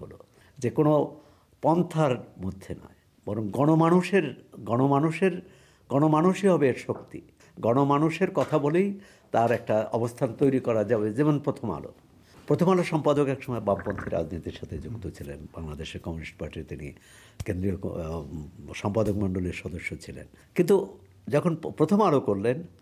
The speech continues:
তখন কিন্তু তিনি আর ওই পরিচয়কে ছাপিয়ে যেটা, কিন্তু,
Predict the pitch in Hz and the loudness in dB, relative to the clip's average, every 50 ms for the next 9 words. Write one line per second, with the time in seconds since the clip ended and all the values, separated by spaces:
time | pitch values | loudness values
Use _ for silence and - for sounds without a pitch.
0 | _ - - 160 - 208 214 208 220 220 202 220 208 175 202 196 196 190 175 165 | _ 0 0 2 2 2 0 2 0 0 0 0 2 2 2 2 2 2 2 2
1 | 160 147 156 - - 147 160 190 196 185 - - - _ _ - 156 160 156 160 | 2 0 -2 0 2 4 4 4 4 0 -2 -8 -18 _ _ 0 2 2 2 2
2 | - 165 160 165 165 156 156 - - - 139 127 - - 127 - - 127 123 123 | 4 4 4 4 4 2 -2 -6 -6 -6 -6 -4 -4 -6 -8 -4 -2 -2 0 0
3 | 113 101 92 87 101 95 - - 87 85 - 113 107 - 131 127 | 0 -2 -4 -4 -6 -6 -4 -4 -6 -6 -6 -10 -8 -6 -6 -6